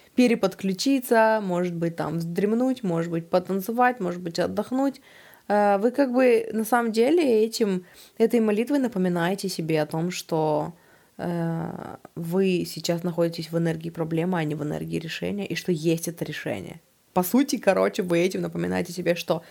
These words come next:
есть другой способ на это посмотреть, просто я не вижу. И когда вы выбираете, то есть вы просите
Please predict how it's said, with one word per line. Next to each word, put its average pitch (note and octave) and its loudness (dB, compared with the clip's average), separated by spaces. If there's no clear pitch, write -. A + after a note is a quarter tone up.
есть F#3 0
другой E3+ 2
способ E3 -6
на D#3+ -4
это D#3+ -12
посмотреть, - -10
просто - -10
я D#3 -4
не D#3 -10
вижу. F3 -12
И G3+ 0
когда G#3+ 4
вы G#3+ 2
выбираете, F#3 2
то E3+ -4
есть E3 -4
вы E3+ -2
просите F3 0